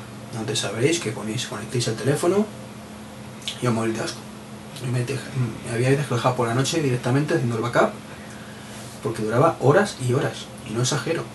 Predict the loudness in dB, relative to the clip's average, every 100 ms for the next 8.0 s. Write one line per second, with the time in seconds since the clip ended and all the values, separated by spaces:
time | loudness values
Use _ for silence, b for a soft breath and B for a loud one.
0 | -12 -6 -4 0 4 6 6 6 6 6
1 | 6 4 2 2 0 -2 -2 2 6 6
2 | 4 0 0 2 2 2 2 2 2 4
3 | 4 2 -2 -2 0 0 2 0 2 2
4 | 2 2 0 -2 -8 -10 -12 -12 -12 -12
5 | -8 -4 -2 0 4 6 4 4 4 8
6 | 8 8 6 6 4 4 2 2 0 0
7 | -2 -2 -4 -4 -2 0 2 4 2